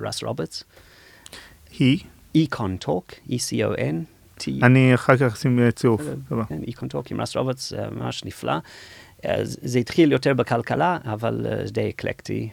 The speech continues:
Speaker 1: אה, הרבה דברים. לאחרונה הוא עושה קצת עבודה על המצב הקיים. הוא עלה לארץ.
Speaker 2: Hmm.
Speaker 1: אה, עכשיו הוא הראש של, אה, שלם קולג'. אה, אז לאחרונה הדברים קשור-, קשורים למלחמה,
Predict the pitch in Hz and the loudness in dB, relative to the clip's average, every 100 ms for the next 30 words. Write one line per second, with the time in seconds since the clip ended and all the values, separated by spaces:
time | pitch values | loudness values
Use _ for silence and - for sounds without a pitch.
0 | - - 101 104 101 95 98 - - - | -14 -12 -10 -8 -8 -8 -10 -12 -14 -18
1 | - 104 104 104 107 104 117 113 110 101 | -16 -14 -10 -8 -6 -2 -2 -2 -6 -6
2 | 107 123 113 117 107 101 - 107 110 107 | -6 -4 -2 -2 -2 -4 -6 -4 -4 -6
3 | - - - - 110 104 101 104 101 101 | -10 -18 -16 -10 -8 -8 -8 -6 -6 -6
4 | 98 98 101 - - 101 104 101 - 120 | -4 -4 -6 -12 -14 -10 -8 -8 -4 -2
5 | 117 - 127 117 113 113 117 113 127 117 | -2 -4 -6 -6 -4 -2 -2 -2 -4 -4
6 | 113 - - - 202 - - - 95 - | -6 -14 -16 0 2 2 -8 -10 -8 -8
7 | - 98 101 98 98 - - 98 92 - | -10 -8 -6 -6 -8 -12 -12 -8 -8 -10
8 | - 98 92 95 92 87 92 _ _ - | -10 -8 -8 -8 -10 -12 -16 _ _ -20
9 | _ - - - - - 92 95 92 - | _ -20 -20 -18 -10 -8 -6 -10 -6 -4
10 | 120 139 - - - - - _ - - | -4 -6 -10 -14 -20 -20 -20 _ -14 -10
11 | - - - - - - - - 104 - | -10 -12 -14 -14 -14 -14 -12 -10 -10 -8
12 | 101 98 92 - - 101 95 92 - - | -6 -6 -8 -10 -10 -8 -8 -8 -12 -14
13 | _ - 101 101 95 98 - 101 120 | _ -8 -4 -2 -2 -4 -4 -6 -4